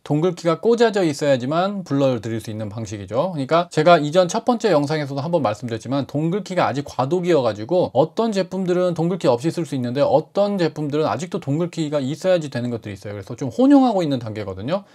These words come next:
저도 이렇게 이제 쓰고 있습니다. 동글키 있는 분들은 한 번씩 체크해보세요. 여기 잘 들어가 있는지. 그러면 이제 할리온 소닉에서 어떻게 불러오는지까지 설명드리고 다음 이제 프로그램 넘어가 볼게요.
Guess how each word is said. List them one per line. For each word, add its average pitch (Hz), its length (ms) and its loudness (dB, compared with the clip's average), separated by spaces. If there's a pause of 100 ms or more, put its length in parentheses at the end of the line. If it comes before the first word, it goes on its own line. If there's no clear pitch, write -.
(180)
저도 123 220 -6
이렇게 110 240 -6
이제 101 160 -8
쓰고 151 200 -6
있습니다. 104 420 -8
동글키 143 280 -4
있는 135 220 0
분들은 127 280 0
한 131 140 -6
번씩 170 220 -4
체크해보세요. 170 880 0
여기 110 160 -4
잘 117 200 -4
들어가 120 280 -4
있는지. 104 480 -8 (200)
그러면 240 340 4
이제 208 200 2
할리온 277 300 8
소닉에서 240 380 4
어떻게 220 320 4
불러오는지까지 175 680 2
설명드리고 185 580 0
다음 139 300 2
이제 120 160 -2
프로그램 139 340 -2
넘어가 107 340 0
볼게요. 113 340 -4